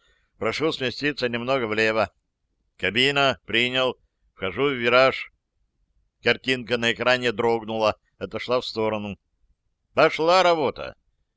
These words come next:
Офицер разведки смотрел на индикатор в верхней части экрана. Там фиксировалось поражение целей. Цифра уменьшалась. Кто-то уничтожал уже разведанные цели.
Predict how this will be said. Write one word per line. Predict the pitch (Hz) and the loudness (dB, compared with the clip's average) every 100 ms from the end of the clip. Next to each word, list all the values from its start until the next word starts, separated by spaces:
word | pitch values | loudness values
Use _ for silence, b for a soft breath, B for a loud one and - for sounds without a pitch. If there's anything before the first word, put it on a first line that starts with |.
| _ _ _ _ _ | _ _ _ _ _
Офицер | 110 123 151 190 180 | -2 0 2 2 4
разведки | 170 131 175 - | 2 2 -4 -4
смотрел | 143 139 135 143 156 156 127 | -6 -4 -2 4 4 4 0
на | 131 | -4
индикатор | 127 120 123 - 147 135 131 117 117 | -4 -6 -6 0 0 2 -2 -4 -10
в | |
верхней | 90 107 156 117 123 | -6 2 2 2 -8
части | 117 135 117 - 107 | 0 2 2 0 -4
экрана. | - 113 123 120 113 - _ _ _ - | -2 0 0 0 -6 -8 _ _ _ 0
Там | 139 170 | 2 2
фиксировалось | - 160 - 147 151 147 139 | 0 -4 -2 2 2 0 -2
поражение | - 117 107 117 120 127 120 | -2 -2 0 -2 -2 -4 -8
целей. | - 104 104 101 95 _ _ _ _ _ _ | -4 0 0 -2 -6 _ _ _ _ _ _
Цифра | - 170 160 170 | 0 2 4 2
уменьшалась. | 160 165 151 - 110 110 107 - - _ _ _ _ _ _ | 2 -2 -2 2 4 4 0 -8 -16 _ _ _ _ _ _
Кто-то | - 196 - | 0 2 4
уничтожал | 170 156 147 - 147 135 175 165 | 2 2 -4 -2 0 6 6 6
уже | 104 92 127 131 | 2 -2 0 0
разведанные | 117 80 127 117 113 110 107 98 | -2 -2 -6 -4 -6 -6 -6 -6
цели. | - 120 127 98 | -4 -2 -2 -4